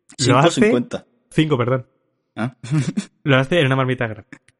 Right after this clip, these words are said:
Speaker 1: Lo hace y dice, "Va, venga, voy a hacerla rápido", no sé qué, se pone a hacer, "Vamos a ponerla a punto". Literalmente, mismo proceso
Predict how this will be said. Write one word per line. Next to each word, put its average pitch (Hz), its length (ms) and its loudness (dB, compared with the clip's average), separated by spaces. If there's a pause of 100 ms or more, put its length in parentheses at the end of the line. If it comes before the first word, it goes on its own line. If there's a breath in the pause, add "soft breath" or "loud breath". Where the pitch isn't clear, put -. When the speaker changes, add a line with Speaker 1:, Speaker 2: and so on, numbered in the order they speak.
Speaker 1:
Lo 135 140 2
hace 143 500 0 (480)
y 131 60 -6
dice, 120 100 -4
"Va, 117 80 0
venga, 113 220 -2
voy 113 100 0
a - 20 2
hacerla 123 220 0
rápido", 135 260 -2
no 120 60 -2
sé 117 40 -8
qué, 143 120 -2
se 123 80 -6
pone 123 120 0
a - 20 -6
hacer, 151 300 -6 (280)
"Vamos 135 200 -2
a 143 60 -2
ponerla 131 260 0
a 113 60 -2
punto". 113 440 -4 (760)
Literalmente, 139 680 2
mismo 139 240 0
proceso 151 640 -2